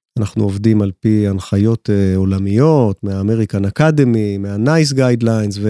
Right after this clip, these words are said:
ובדרך כלל, פר הבחנה, אנחנו יודעים מה תהיה התרופה הראשונה. לדוגמה, בדיכאון, אנחנו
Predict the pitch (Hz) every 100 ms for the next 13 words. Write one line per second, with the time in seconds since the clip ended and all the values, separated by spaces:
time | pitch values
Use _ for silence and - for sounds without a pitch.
0 | 107 117 _ _ _ _ - - _ _
1 | 110 127 156 131 - 185 175 - 147 151
2 | 135 139 147 214 190 156 - 131 127 156
3 | 139 131 123 120 117 104 117 110 101 -
4 | 104 92 82 - - 113 117 123 147 107
5 | - _ _ _ _ _ _ _ _ _
6 | _ 110 104 107 120 143 196 165 123 135
7 | 131 135 - 143 143 147